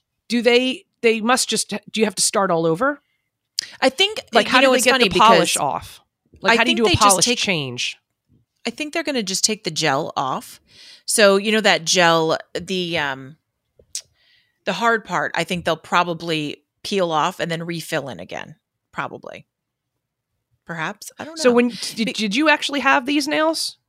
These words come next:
Speaker 1: You did
Speaker 2: No,
Speaker 1: this,
Speaker 2: I
Speaker 1: right?
Speaker 2: had, 'cause, well, I've only done the bio gel, which is the hard gel, but I had a broken
Speaker 1: Mm-hmm.
Speaker 2: nail, so they did that w-, on one nail for me. But by the time I went in, my nail had already grown out, so they just cut the tip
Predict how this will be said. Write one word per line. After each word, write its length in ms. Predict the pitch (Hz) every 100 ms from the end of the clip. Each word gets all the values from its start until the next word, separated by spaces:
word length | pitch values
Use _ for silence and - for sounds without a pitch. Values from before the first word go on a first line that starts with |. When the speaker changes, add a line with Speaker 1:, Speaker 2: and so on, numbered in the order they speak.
| -
Speaker 1:
You 120 | 226
did 180 | 220 214
Speaker 2:
No, 80 | 277
Speaker 1:
this, 100 | -
Speaker 2:
I 60 |
Speaker 1:
right? 140 | 226 233
Speaker 2:
had, 280 | 262 269 - _
'cause, 180 | 233 214 -
well, 220 | 214 220 -
I've 260 | 233 302 285
only 320 | 254 254 240
done 440 | 185 185 185 185 -
the 100 | 180
bio 360 | 160 151 151 156
gel, 480 | 156 127 127 233 - _ _ -
which 160 | 180
is 100 | 180
the 80 | 175
hard 260 | 165 180 165
gel, 320 | 143 110 - - - -
but 100 | 214
I 100 | 208
had 240 | 208 220 190
a 40 |
broken 380 | 165 190 214 170
Speaker 1:
Mm-hmm. 40 |
Speaker 2:
nail, 240 | - 196 160
so 120 | -
they 160 | 170 165
did 240 | 165 196
that 200 | 170 151
w-, 200 | - 170 -
on 260 | 175 175
one 280 | 160 175 208
nail 280 | 180 170 165
for 180 | 156 147
me. 280 | 123 82 - - - -
But 140 | 202
by 180 | 208 202
the 120 | 196
time 560 | 196 214 240 220 208 196 190 -
I 160 | 175
went 240 | 175 185 185
in, 180 | 185
my 100 | 165 160
nail 200 | 170 165
had 120 | 170
already 200 | 156 156
grown 280 | 165 156 143
out, 340 | 139 196 -
so 400 | - 180 160 160
they 160 | 185 165
just 160 | 170
cut 220 | - 185
the 80 | -
tip 340 | - - 165